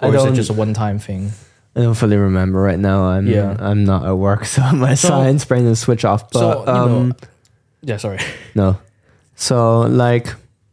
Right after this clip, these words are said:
Speaker 2: it's a, it's a mutation, right? It's
Speaker 1: Mm.
Speaker 2: so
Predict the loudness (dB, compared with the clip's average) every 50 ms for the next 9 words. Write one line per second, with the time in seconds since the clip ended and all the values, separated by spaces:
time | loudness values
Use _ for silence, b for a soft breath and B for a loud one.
0 | _ _ _ _ _ _ _ _ _ _ _ _ _ _ -4 -4 0 2 2 2
1 | 4 4 2 2 0 0 0 0 0 2 2 2 2 2 0 0 0 0 0 -2
2 | -2 -2 0 0 0 0 0 0 -2 -2 -4 -4 -4 -4 -4 -4 -6 -6 -8 -8
3 | -10 -8 -4 -2 0 2 0 0